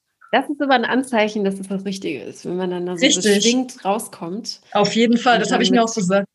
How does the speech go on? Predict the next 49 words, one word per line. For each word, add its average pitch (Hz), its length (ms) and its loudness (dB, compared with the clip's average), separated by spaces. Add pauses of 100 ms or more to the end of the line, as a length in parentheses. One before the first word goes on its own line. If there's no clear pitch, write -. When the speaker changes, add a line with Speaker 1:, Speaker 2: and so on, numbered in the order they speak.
(240)
Speaker 1:
Ja. 196 260 -2
Speaker 2:
<laughs> - 40 -2
Ja. 302 460 2
Speaker 1:
Was - 80 -12
liebst 233 400 -2
du 320 60 0
daran 254 520 -2
genau? 208 380 2
Also 185 300 0
was, 226 340 -4
was, - 380 -8 (640)
was 233 140 0
ist 240 160 -4
es? 190 200 -6
Die 226 100 -2
Musik? 220 460 2
Ist 196 140 -6
es 190 160 -10
die - 100 -6
Bewegung? 220 640 2
Ist 196 80 -2
es 185 120 -6
vielleicht 190 280 0
auch - 120 -8
der, 185 340 -2
der 185 140 -6
Sport, 214 600 -2
äh, - 60 -8
Anteil 233 560 -2
daran? 233 400 -4 (960)
Speaker 2:
Ich 175 120 -8
glaub, 247 180 -2
von 269 160 0
allen 226 240 4
ein 233 100 2
bisschen. 175 760 -2
Speaker 1:
Mhm. 208 380 -2 (420)
Speaker 2:
Äh, - 200 -6
da, - 240 -2
zum 214 180 -4
einen, 277 160 0
dass 269 120 -4
man 233 120 0
sich 220 160 -4
bewegt, 240 500 -2
zum 240 120 -6
anderen, 226 300 0
dass 214 200 -4
man 214 280 0